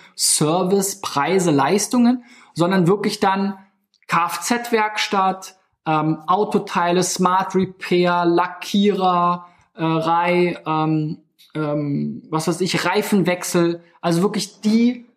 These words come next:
Leistung, die ihr wirklich anbietet, als einzelne Unterpunkte im Menü und dazu optimierte Seiten in Bezug auf eure Region. Und dann werdet ihr damit sicherlich auch gut gefunden.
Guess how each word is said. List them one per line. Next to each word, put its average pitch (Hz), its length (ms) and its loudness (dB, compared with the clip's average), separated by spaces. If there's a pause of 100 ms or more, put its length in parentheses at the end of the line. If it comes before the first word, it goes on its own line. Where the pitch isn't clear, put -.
(320)
Leistung, 208 640 0
die 196 80 2
ihr 185 80 0
wirklich 180 260 0
anbietet, 208 540 0
als 180 260 -4
einzelne 226 580 2
Unterpunkte 233 840 0
im 180 160 2
Menü 220 460 2 (160)
und 185 240 -2
dazu 220 440 -2
optimierte 190 520 0
Seiten 220 480 -2
in 202 240 0
Bezug 185 500 0
auf 185 180 -4
eure 190 360 -2
Region. 180 600 2 (280)
Und 165 180 0
dann 202 200 2
werdet 202 180 2
ihr 190 120 2
damit 175 340 0
sicherlich 180 380 -2
auch 160 260 -2
gut 165 160 -2
gefunden. - 480 -4